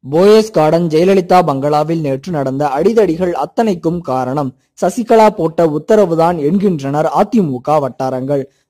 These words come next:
அதிமுக கோஷ்டிகள் இணைப்பு சிந்துபாத் கதையைப் போல நீண்டு கொண்டே போகிறது.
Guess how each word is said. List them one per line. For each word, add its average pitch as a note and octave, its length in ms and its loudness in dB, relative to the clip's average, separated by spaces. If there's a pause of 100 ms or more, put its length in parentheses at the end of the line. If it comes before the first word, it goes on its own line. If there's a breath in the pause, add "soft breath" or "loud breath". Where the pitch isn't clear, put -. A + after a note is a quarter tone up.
(100)
அதிமுக A3 640 2
கோஷ்டிகள் F3+ 580 0
இணைப்பு F#3+ 440 -2
சிந்துபாத் G#3+ 480 2
கதையைப் E3+ 400 0
போல F3 220 2
நீண்டு G3+ 320 2
கொண்டே D3 300 0
போகிறது. C3+ 680 -6